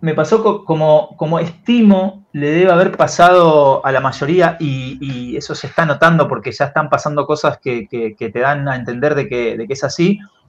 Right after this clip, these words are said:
que toda la movida de, sobre todo, sobre todo, la movida de, del, del universo cinematográfico de Marvel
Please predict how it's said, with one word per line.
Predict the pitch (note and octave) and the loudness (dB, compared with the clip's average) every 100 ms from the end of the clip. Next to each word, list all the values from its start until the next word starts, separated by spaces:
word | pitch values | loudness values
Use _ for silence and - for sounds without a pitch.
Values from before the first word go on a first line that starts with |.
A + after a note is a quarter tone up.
| _ _ _ _ | _ _ _ _
que | - D3+ D3+ C#3+ C#3 C3+ C3+ B2+ B2 A#2+ A#2 A2+ _ _ _ _ _ _ - _ | 0 4 6 4 2 2 2 2 0 0 -2 -4 _ _ _ _ _ _ -20 _
toda | F3 G#3 | 2 4
la | |
movida | F3 F3 G3+ F#3 | 4 6 6 6
de, | D#3+ D3+ C#3+ | 4 2 0
sobre | - D3+ C#3+ C#3+ | -2 0 2 2
todo, | D3 G#3+ G3+ D#3+ C3 | 4 4 4 2 -2
sobre | - - C3+ B2 | -8 -6 -4 -6
todo, | G#2+ G3+ G3 D3+ D3+ - _ _ _ _ - - - | -2 2 4 4 0 -8 _ _ _ _ -20 -20 -8
la | B2+ | -6
movida | A#2+ C3+ E3 D3+ | -4 0 2 2
de, | C3+ B2 A#2+ A2+ A2+ | 2 -2 -6 -8 -10
del, | A2 A#2 A#2+ A#2 - | -10 -8 -8 -10 -12
del | A#2 A#2 A#2 - | -14 -12 -14 -14
universo | C3 B2+ D3 - | -10 -4 -4 -6
cinematográfico | - C#3 B2 B2+ C3+ D3 - B2+ | -14 -8 -6 0 -2 -2 -6 -8
de | |
Marvel | C3+ D#3+ D3+ D#3 F3+ | 0 2 2 -2 -4